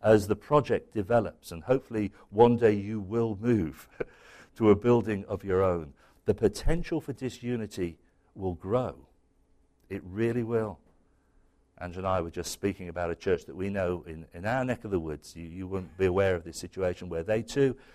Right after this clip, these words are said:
are looking for a major building project, and they've had the plans drawn up, and they've got quite substantial funds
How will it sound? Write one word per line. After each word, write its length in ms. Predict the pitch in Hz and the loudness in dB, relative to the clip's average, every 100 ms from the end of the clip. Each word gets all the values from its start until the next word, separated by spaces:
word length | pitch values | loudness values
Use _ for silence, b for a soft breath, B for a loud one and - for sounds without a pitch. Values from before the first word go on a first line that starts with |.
| b b b | b b b
are 120 | 85 | 2
looking 440 | 95 135 135 131 120 | 6 6 6 0 0
for 160 | 95 | 0
a 60 | 87 | 0
major 380 | 104 120 113 110 | 0 0 0 -4
building 480 | 110 107 85 71 _ _ _ _ | 0 0 -2 -12 _ _ _ _
project, 560 | 98 80 71 65 - | -6 -6 -8 -16 -20
and 140 | 73 71 | -16 -16
they've 140 | 69 | -8
had 180 | 113 120 | -6 -6
the 60 | |
plans 380 | - 131 123 117 | -6 -2 -2 -4
drawn 280 | - 120 107 | -6 -6 -2
up, 180 | 101 - | -2 -4
and 100 | 85 | -8
they've 120 | 82 | -8
got 200 | 104 107 b b b b | -4 -4 b b b b
quite 260 | 131 135 | 4 4
substantial 540 | - 123 - 127 - 120 | 2 -6 -4 -4 -4 -8
funds 560 | - 131 123 104 95 | -2 0 0 -2 -8